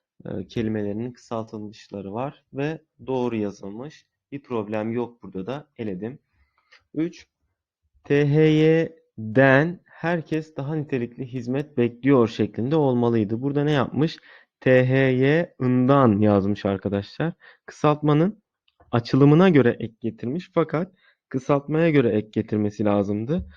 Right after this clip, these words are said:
Dolayısıyla burada kısaltmadan sonra getirilen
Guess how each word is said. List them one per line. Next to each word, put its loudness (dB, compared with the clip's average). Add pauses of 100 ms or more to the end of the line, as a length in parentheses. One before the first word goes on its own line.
(260)
Dolayısıyla 0
burada 0 (960)
kısaltmadan -2
sonra 0
getirilen -2